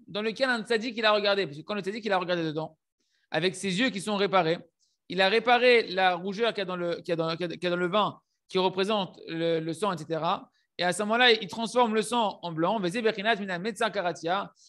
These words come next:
Il nous dit, c'est la dimension mina metzar karatia de, de, de, de l'étroitesse.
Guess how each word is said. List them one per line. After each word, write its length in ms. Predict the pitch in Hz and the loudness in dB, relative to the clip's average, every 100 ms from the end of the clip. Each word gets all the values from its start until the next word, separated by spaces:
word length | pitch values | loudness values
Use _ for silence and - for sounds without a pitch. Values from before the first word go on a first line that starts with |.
| _ | _
Il 100 | 160 | -4
nous 60 | 170 | -4
dit, 160 | 190 190 | -4 -2
c'est 120 | 226 | 0
la 100 | 214 | 0
dimension 580 | 196 190 170 220 175 - _ _ _ | 0 -6 -4 -6 -6 -12 _ _ _
mina 400 | 165 269 269 233 | -6 -4 2 2
metzar 480 | 226 226 226 233 214 | 2 -2 -2 -4 -2
karatia 1000 | 226 226 220 240 220 233 226 226 226 180 170 | 0 0 0 -2 -4 -6 -4 -2 -4 -8 -12
de, 420 | 165 220 214 160 | -4 -2 -4 -6
de, 260 | 175 202 - | -6 -6 -4
de, 160 | 180 185 | -6 -2
de 100 | 185 | 0
l'étroitesse. 800 | 220 226 208 208 254 220 - | 0 0 -2 2 2 0 -2